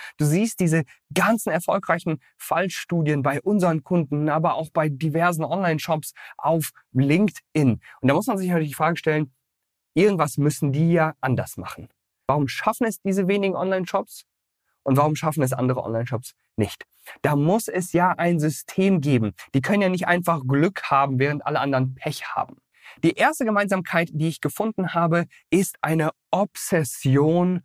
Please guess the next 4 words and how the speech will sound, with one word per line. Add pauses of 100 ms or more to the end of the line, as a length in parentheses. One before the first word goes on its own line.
(240)
auf
Neukundenakquise. (320)
Diese
Online-Shops,